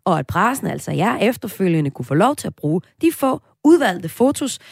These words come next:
hvor Beyoncé og Jay-Z nok stod helt skarpt i forbindelse med jeres dækning. Altså igen, I havde ikke nogen frihed. Hvorfor er det så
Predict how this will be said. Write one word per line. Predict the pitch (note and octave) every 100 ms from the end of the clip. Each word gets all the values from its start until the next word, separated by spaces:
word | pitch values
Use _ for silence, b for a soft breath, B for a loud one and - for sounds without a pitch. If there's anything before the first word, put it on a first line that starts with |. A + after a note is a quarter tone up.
| B B
hvor | E3 D#3 D3+
Beyoncé | G3+ B3 B3+ G#3 F#3
og | D#3+ D3
Jay-Z | G#3+ A#3 G3+
nok | G3 -
stod | G#3
helt | D#4 C#4
skarpt | G#3 A3 C4 - B B
i | A3
forbindelse | G3 F#3+ A#3 F#3+ D3+
med | D3+
jeres | C#3+ E3
dækning. | - C#3+ - -
Altså | G3 A3+
igen, | G#3+ G#3+ A3+
I | F#3+
havde | G3
ikke | G#3+
nogen | F#3+ F#3
frihed. | - A#3 - D3+ B B B B -
Hvorfor | D3+ -
er | - B3+
det | C4+
så | G#3+